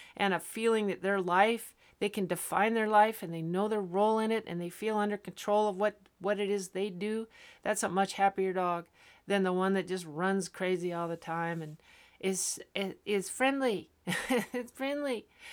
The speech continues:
No, don't worry. Well, other people's dogs aren't, so they might rip the eyeball right out of your dog. So anyway,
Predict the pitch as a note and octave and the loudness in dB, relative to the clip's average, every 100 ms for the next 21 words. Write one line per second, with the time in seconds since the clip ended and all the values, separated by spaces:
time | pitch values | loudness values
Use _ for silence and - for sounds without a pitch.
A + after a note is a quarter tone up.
0 | A#3 - D4 D4+ D#4 D4+ C#4+ D4 C#4+ C4 | -10 -2 4 6 6 4 2 2 0 4
1 | C4 C4 D4 C#4 C#4+ C4 A#3 B3+ B3 A#3+ | 6 6 4 2 0 -2 2 2 2 0
2 | A#3+ A#3 - - G#3 A#3 B3+ A#3+ - G#3 | -2 -2 -6 -4 -2 0 0 -2 -2 0
3 | A#3 - A3 - A#3 A#3 G#3+ G3+ G#3 G#3+ | -2 2 0 2 2 4 4 6 6 6
4 | G#3 G3+ F#3+ F#3+ F3 - - - - - | 4 2 -2 -2 -4 -6 -18 -20 -20 -20
5 | - A3 G3+ - _ _ _ _ _ - | -6 0 0 -2 _ _ _ _ _ -6
6 | A#3+ A#3+ A3 G3 | -2 0 0 0